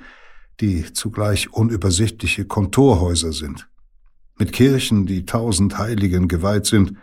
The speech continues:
und doch in heidnischem Stolz die Schätze erschlagener Gegner herzeigen. Mit Haken schlagenden Gassen, die unvermittelt in düsteren Innenhöfen oder an verfallenen Ufermauern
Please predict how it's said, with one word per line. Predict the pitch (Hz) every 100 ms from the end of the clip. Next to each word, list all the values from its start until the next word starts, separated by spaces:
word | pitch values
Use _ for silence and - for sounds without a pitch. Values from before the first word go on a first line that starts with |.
| - _ _ - -
und | 117
doch | 123 120 -
in | 120 110 98 110
heidnischem | 110 - 104 - 98 85
Stolz | - 92 87 - -
die | 98
Schätze | - 95 - -
erschlagener | 104 107 - 90 78 76 85 98
Gegner | 87 87 - 85 85
herzeigen. | - 87 - - 82 - - - - - - - - -
Mit | 90 85
Haken | 101 - - 87
schlagenden | 78 101 85 80 85 82 80
Gassen, | 95 104 - 90 - - - - _ - -
die |
unvermittelt | 127 120 - 98 110 113 113 101
in | 101 95
düsteren | 113 98 113 92 101
Innenhöfen | - 120 113 78 104 107 - 110 92 - - - -
oder | 123 104 107
an | 104 101
verfallenen | - 101 113 101 95 92 92 -
Ufermauern | 127 120 101 87 85 82 78 82